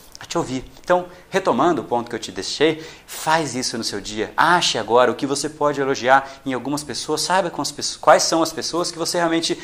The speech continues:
precisa elogiar e quais são as pessoas que você tem elogiado menos. Vai pra essas pessoas e elogie autenticamente, sinceramente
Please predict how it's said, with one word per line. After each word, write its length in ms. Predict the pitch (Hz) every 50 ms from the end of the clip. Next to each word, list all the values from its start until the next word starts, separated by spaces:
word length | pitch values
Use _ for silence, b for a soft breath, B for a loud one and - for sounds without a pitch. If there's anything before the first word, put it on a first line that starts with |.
| B B B
precisa 600 | - 185 170 - - - 190 208 196 175 156 151 156
elogiar 640 | 151 151 151 156 143 120 131 139 143 151 147 - - -
e 40 | 147
quais 220 | - - 185 180
são 80 | - 185
as 60 | -
pessoas 300 | - 156 143 - 175 170
que 100 | - 160
você 180 | 160 160 - 170
tem 200 | 160 - 170 170
elogiado 440 | 160 170 165 147 160 156 156 165 151
menos. 380 | 131 139 147 135 113 - - B B B B B
Vai 240 | - 139 147 151 156
pra 160 | 151 - 139
essas 200 | 131 127 - -
pessoas 500 | - - - - - 143 143 127 - - B B B B
e 160 | - 170 - 160
elogie 640 | - 165 175 170 170 165 131 117 117 131 131 120 123 -
autenticamente, 960 | 123 127 127 - - 139 135 135 - - 117 104 104 107 107 104 104 - - -
sinceramente 1000 | - - - - 180 180 165 - - 170 151 139 127 113 113 120 123 120 - B